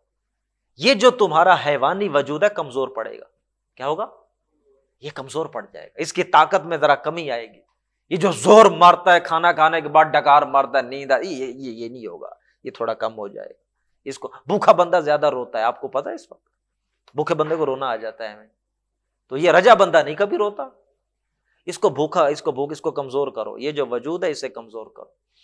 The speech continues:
अच्छा, जब ये कमजोर हो जाएगा, लेकिन कैसे कमजोर होगा? <laughs> आजकल तो रमजान की ये कैफियत है, लोग वेट लूज करने की बजाय वेट गेन कर रहे होते हैं। इतना तगड़ा सुबह रज के वो सहरी करते हैं, उठा नहीं जाता नमाज के लिए, बाद में पढ़ें।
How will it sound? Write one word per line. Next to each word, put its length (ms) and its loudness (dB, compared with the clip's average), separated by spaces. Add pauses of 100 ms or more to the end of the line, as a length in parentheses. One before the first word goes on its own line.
(120)
अच्छा, 160 -2
जब 180 2
ये 120 -2
कमजोर 360 4
हो 100 4
जाएगा, 480 0 (480)
लेकिन 300 -12
कैसे 300 -2
कमजोर 400 -6
होगा? 160 -4
<laughs> 300 -2
आजकल 460 0
तो 340 -8 (280)
रमजान 640 -4
की 220 -10
ये 100 -10
कैफियत 480 -8
है, 140 -8 (260)
लोग 380 0 (160)
वेट 300 2
लूज 280 -2
करने 320 -2
की 100 -2
बजाय 320 2
वेट 260 -2
गेन 240 -4
कर 140 -2
रहे 140 -6
होते 240 -12
हैं। 80 -18 (760)
इतना 380 -2 (140)
तगड़ा 320 4
सुबह 340 -4
रज 220 2
के 180 -8
वो 160 -6
सहरी 340 -6
करते 340 -10
हैं, 260 -12 (220)
उठा 260 2
नहीं 140 -2
जाता 280 0
नमाज 380 -6
के 100 -14
लिए, 100 -10
बाद 240 -2
में 140 -16
पढ़ें। 260 -18